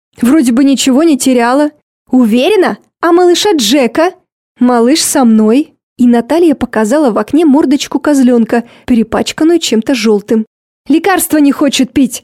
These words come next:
выплёвывает». Юля удивилась.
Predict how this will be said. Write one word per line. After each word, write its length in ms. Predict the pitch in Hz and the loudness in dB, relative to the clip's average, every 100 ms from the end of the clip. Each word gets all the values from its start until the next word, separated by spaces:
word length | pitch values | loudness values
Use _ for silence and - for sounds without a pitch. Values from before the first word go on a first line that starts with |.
| _ | _
выплёвывает». 960 | 254 381 370 370 285 226 226 214 214 _ _ _ _ - | -2 0 0 2 0 0 0 0 -4 _ _ _ _ -6
Юля 460 | 226 202 294 311 - | -2 2 2 0 0
удивилась. 840 | 269 247 294 226 208 208 214 - | -2 0 0 0 0 0 -4 -10